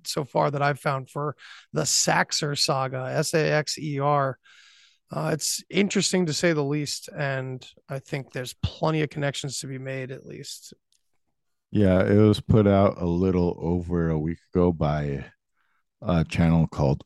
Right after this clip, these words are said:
Speaker 2: Old World Florida. So
Speaker 1: Check
Speaker 2: shout
Speaker 1: them
Speaker 2: out
Speaker 1: out.
Speaker 2: to them too
Speaker 1: Yeah.
Speaker 2: for credit, you know.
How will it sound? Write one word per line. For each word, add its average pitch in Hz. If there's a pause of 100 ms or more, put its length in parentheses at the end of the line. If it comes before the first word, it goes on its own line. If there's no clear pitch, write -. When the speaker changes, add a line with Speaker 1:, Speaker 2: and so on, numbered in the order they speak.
(140)
Speaker 2:
Old 82
World 76
Florida. 82
So 69
Speaker 1:
Check -
Speaker 2:
shout 76
Speaker 1:
them 73
Speaker 2:
out 73
Speaker 1:
out. -
Speaker 2:
to -
them 76
too 80
Speaker 1:
Yeah. 73
Speaker 2:
for 78
credit, 78
you 80
know. 78